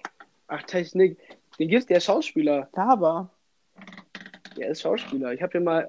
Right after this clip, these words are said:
Speaker 1: ich hab den, <laughs> ist auch schon wieder was her jetzt, muss ich sagen.
Speaker 2: <laughs>
Speaker 1: Irgendwann mal in irgendeinem deutschen Film gesehen, der auch übertrieben kacke war, aber da war der Technik, hat irgendwie keine Lobby mehr.
Speaker 2: Ah, schade.
Speaker 1: Der war mal,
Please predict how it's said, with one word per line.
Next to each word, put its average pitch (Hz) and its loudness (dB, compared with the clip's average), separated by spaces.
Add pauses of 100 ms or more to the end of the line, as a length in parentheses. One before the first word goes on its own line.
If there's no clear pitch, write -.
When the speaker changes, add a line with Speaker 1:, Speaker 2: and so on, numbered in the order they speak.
Speaker 1:
ich - -12
hab 175 -8
den, 165 -2
<laughs> - -
ist - -18
auch - -6
schon 160 0
wieder 151 4
was 147 0
her 156 4
jetzt, 135 0
muss 135 2
ich 139 -6
sagen. 143 0 (320)
Speaker 2:
<laughs> - -20
Speaker 1:
Irgendwann 202 4
mal 180 4
in - -10
irgendeinem 220 0
deutschen 190 0
Film 180 0
gesehen, 143 -4
der 127 -4
auch - -12 (120)
übertrieben 175 -4
kacke 170 -4
war, 139 -2
aber 143 -4
da 143 -4
war 139 -2
der 120 -4 (460)
Technik, 175 -4
hat 175 -4
irgendwie 160 -2
keine 151 0
Lobby 143 0
mehr. 135 -4
Speaker 2:
Ah, 190 -2
schade. 180 -2
Speaker 1:
Der 135 -6
war 151 6
mal, 175 2